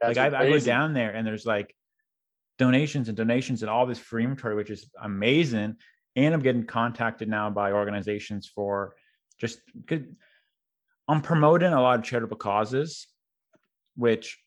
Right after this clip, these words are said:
Speaker 2: I fully intend on fulfilling. And finally, I'm getting some traction on it where there's a hospital and a Ganesh that they told us what they need. So I'm gonna provide them with that stuff. And then there is a museum in Halifax that we're gonna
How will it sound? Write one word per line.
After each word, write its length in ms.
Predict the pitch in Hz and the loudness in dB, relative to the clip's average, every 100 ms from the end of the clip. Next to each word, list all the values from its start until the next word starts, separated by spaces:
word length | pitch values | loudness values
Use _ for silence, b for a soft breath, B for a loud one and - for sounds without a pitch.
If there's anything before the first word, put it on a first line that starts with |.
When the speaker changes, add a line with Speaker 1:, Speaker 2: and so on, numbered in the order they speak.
| _ _ _ _ _ | _ _ _ _ _
Speaker 2:
I 100 | 117 | -4
fully 340 | 110 - 127 123 | -4 -2 2 2
intend 300 | 117 123 117 | 2 0 0
on 100 | 113 | -2
fulfilling. 520 | 101 - 113 117 117 | -6 -2 2 2 0
And 180 | 110 98 | -2 -4
finally, 560 | - 117 123 123 123 | -2 2 2 2 0
I'm 160 | 113 107 | -2 -2
getting 440 | 110 110 107 104 - _ | -2 -2 -4 -6 -10 _
some 180 | - | -8
traction 440 | 104 107 107 - 120 | -4 0 0 0 0
on 120 | 120 | 0
it 40 | |
where 380 | 113 107 104 101 b b _ | 0 2 2 0 b b _
there's 220 | 113 107 101 | -2 0 0
a 40 | |
hospital 640 | - 113 117 - 123 117 | 0 0 0 -2 0 0
and 160 | 107 107 | 0 -4
a 40 | |
Ganesh 500 | 98 107 113 - - - | -2 0 0 -2 -10 -2
that 200 | 104 - | -2 -2
they 60 | |
told 180 | 101 107 | -6 -6
us 80 | 101 | -4
what 100 | 101 | -2
they 160 | 117 127 | 0 2
need. 160 | 135 | 0
So 100 | 123 | -2
I'm 40 | 107 | -4
gonna 120 | 104 | -4
provide 320 | - 101 104 | -2 0 0
them 100 | 104 | 0
with 140 | 104 98 | -2 -2
that 160 | 101 | -4
stuff. 360 | - - 98 98 _ _ _ _ _ | -4 -4 -4 -4 _ _ _ _ _
And 160 | - 107 | -6 -2
then 520 | 107 104 104 101 98 _ _ _ _ | 0 0 0 -2 -6 _ _ _ _
there 220 | 110 104 | 0 0
is 480 | - 101 101 95 - | 0 -2 -2 -6 -8
a 200 | 107 101 | -4 -2
museum 460 | 104 104 120 147 135 | -2 -2 0 2 2
in 40 | |
Halifax 800 | 117 110 110 - 107 107 107 - | 2 0 -2 -2 0 0 -2 -8
that 140 | 107 104 | -8 -4
we're 140 | 104 | -4
gonna 240 | 101 101 | -4 -6